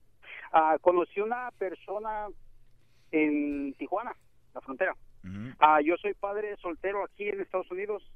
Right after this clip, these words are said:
Speaker 1: Tengo cuatro hijos a cargo mío.
Speaker 2: Ujú.
Speaker 1: Ah, mi pareja actual también tiene hijos, no los tiene con ella.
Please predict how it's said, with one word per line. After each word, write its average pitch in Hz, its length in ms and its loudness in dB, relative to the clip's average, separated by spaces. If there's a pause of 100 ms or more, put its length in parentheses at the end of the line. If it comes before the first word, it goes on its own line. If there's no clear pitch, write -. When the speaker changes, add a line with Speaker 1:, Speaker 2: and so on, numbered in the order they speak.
(140)
Speaker 1:
Tengo 170 460 -4
cuatro 170 280 0
hijos 165 220 -6
a 143 80 -8
cargo 147 260 -4
mío. 170 160 -6
Speaker 2:
Ujú. 104 880 -16
Speaker 1:
Ah, 165 160 8
mi 175 140 4
pareja 185 400 -4
actual 196 560 -4
también 196 500 -8
tiene 202 280 -2
hijos, 220 360 -8
no 170 100 -8
los 180 160 -10
tiene 170 240 -6
con 156 180 -4
ella. 180 240 -2